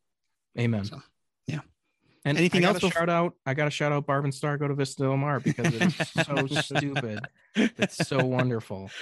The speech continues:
Speaker 2: That is one, I think we talked about this offline, but that's one where the, uh, trailers did it no good.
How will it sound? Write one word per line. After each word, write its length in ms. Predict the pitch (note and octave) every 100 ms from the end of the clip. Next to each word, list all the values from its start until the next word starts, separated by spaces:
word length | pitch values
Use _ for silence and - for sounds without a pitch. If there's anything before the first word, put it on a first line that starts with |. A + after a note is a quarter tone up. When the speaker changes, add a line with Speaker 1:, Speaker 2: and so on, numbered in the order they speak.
| C4+ G#3
Speaker 2:
That 260 | D#3+ G3 G3+
is 220 | G3+ F#3
one, 260 | F#3+ F#3 F3+
I 160 | E3+
think 120 | E3+ F3
we 80 |
talked 200 | E3 F3
about 140 | E3 D3+
this 120 | D3+
offline, 380 | D3 C3+ D3 C3
but 100 | C3
that's 240 | C#3+ D3+ F3+
one 220 | F#3 F3
where 180 | E3 C#3
the, 300 | C3+ C3+ C3+
uh, 220 | C3 B2+
trailers 440 | - C#3 D3+ D3+
did 160 | C3 C#3
it 160 | C3 C3
no 280 | B2+ C#3
good. 280 | C#3+ A#2+ A#2+